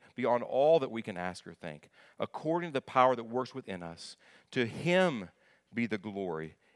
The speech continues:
in the church and in Christ Jesus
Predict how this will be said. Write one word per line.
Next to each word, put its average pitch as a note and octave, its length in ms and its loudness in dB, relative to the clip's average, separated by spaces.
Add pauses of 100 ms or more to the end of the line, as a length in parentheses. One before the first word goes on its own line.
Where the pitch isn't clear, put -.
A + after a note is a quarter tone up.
in A#2+ 140 -2
the G#2+ 80 -2
church - 680 -6 (320)
and A2 100 -8
in G#2 80 -6
Christ B2 460 2
Jesus F#2 600 -12